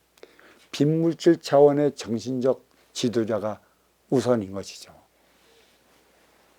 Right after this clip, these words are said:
과연 쓸 수 있는 그 쓰임의 에너지, 그 정신량을 이 씨이오한테 어떻게 덮어줄 것인가? 다시 우리는 이제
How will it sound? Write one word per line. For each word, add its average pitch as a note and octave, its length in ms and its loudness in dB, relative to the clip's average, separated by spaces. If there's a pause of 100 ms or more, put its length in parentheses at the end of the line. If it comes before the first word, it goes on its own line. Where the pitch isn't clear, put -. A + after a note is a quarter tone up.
(680)
과연 B2 400 2 (960)
쓸 - 280 2
수 F3+ 220 0
있는 B2 380 0 (340)
그 E3 160 2
쓰임의 F3+ 680 2
에너지, A2 480 -2 (600)
그 G3 200 8
정신량을 G#2+ 760 -6 (480)
이 F3+ 240 4
씨이오한테 F#3+ 920 6
어떻게 A#2+ 320 -2
덮어줄 - 460 -12
것인가? - 680 -14 (1400)
다시 B2+ 540 4 (760)
우리는 C3+ 540 2
이제 A2+ 180 -2